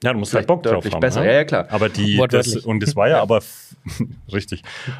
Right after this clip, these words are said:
Speaker 1: Und das ist ja in vielen, also wenn du viele alte Jäger hörst,
Speaker 2: Ja.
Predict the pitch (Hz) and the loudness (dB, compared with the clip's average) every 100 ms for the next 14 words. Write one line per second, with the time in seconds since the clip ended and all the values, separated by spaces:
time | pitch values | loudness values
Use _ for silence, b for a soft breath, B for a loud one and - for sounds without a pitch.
0 | - 104 98 107 110 - 113 110 104 - | -6 -4 -2 -2 -2 2 4 4 2 -2
1 | 101 92 - 131 180 180 110 95 104 95 | -2 -2 -2 0 2 2 0 0 -2 -2
2 | - 101 98 92 104 127 120 117 123 127 | -2 -2 0 0 0 -2 -2 -2 -2 -2
3 | 110 127 170 165 95 87 110 | -2 -2 -2 -4 -2 -2 -2